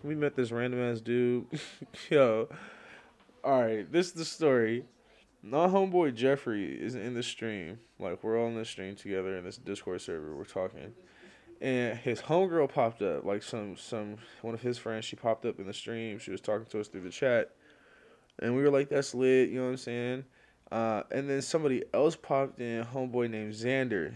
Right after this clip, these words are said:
He popped into the stream. And then Jeffrey's like, "Oh, yeah, yeah, yeah, yeah. I know this guy. This is our homie. His name is Alexander, but they just call him Xander." And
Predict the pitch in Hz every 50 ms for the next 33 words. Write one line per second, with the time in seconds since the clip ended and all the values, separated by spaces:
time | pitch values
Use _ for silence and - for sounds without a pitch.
0 | 113 - - 127 117 113 - 120 113 113 113 117 117 117 113 - - 101 95 107
1 | - - - 156 180 190 180 147 117 104 101 - _ _ - - - - - -
2 | - - - - - - - 202 185 147 175 170 151 143 - 170 165 170 170 170
3 | 165 156 151 143 143 135 131 - - 185 196 196 190 190 196 202 202 202 202 196
4 | 196 196 196 196 196 190 185 180 156 117 - 147 170 208 214 196 185 160 165 156
5 | 135 123 139 175 175 - - 185 180 175 170 185 208 208 175 147 131 123 120 -
6 | - - - - - _ - 175 180 165 170 170 160 160 165 151 117 - - -
7 | - _ - 139 151 - - - 160 160 160 160 160 175 180 180 175 156 - -
8 | - 107 120 120 117 135 139 139 143 143 - - 147 147 147 147 139 151 165 170
9 | 170 165 143 127 110 76 - - - - - - - - - - - - - 107
10 | 110 117 123 120 117 95 -